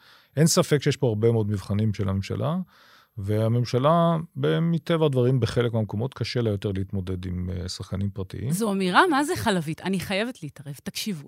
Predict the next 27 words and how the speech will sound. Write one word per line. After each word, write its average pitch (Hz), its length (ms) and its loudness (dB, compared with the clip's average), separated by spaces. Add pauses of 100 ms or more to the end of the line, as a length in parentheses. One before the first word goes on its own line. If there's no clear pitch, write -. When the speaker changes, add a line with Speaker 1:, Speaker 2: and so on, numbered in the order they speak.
Speaker 2:
אני 269 300 2
לפני 233 440 -4 (180)
שנה 226 420 0
וקצת, - 420 -12 (120)
שטייניץ 254 520 2
עוד, 180 220 -2
אה, 156 320 0
שר, 180 420 4
אה, 165 360 2
אנרגיה, 214 460 2 (180)
מקבלת 285 420 -2
טלפון 330 520 0 (240)
מפקיד 269 400 -2 (100)
יחסית 262 400 -8
בכיר, 208 340 -12 (540)
והוא 233 180 0
אומר 294 220 2
לי 294 80 -2
את 262 100 -6
הדבר 180 380 -2
הבא. 156 180 -4 (380)
עדיין, 302 360 4
אנחנו 233 320 2
עדיין 285 280 6
אצל 262 160 -2
משפחת 196 480 0
עופר. 151 280 -14